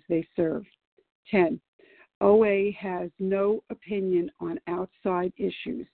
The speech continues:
Hence, the O A name ought never be brought into public controversy. Eleven, our public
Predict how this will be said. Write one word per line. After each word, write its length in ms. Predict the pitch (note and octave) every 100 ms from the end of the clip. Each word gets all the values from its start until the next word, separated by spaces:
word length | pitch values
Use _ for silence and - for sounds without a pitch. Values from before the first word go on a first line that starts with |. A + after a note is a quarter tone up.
| - - -
Hence, 320 | - G3 G3+ - -
the 180 | G#3 F#3+
O 180 | F#3 F#3+
A 160 | G3
name 340 | G3+ F3 F3 F3+
ought 220 | G3 F3 -
never 300 | F#3 E3+ G3
be 160 | G#3
brought 360 | F#3+ F3+ F3 -
into 300 | G3 F3+ -
public 420 | F3+ F3+ E3 F3
controversy. 880 | - F3+ E3+ - E3 E3+ - - A3+ - _ _ _ _ _ -
Eleven, 480 | F#3+ F3+ E3+ D#3+ - _ _ _ -
our 200 | F3+ F#3 -
public 320 | G#3+ G#3 A3+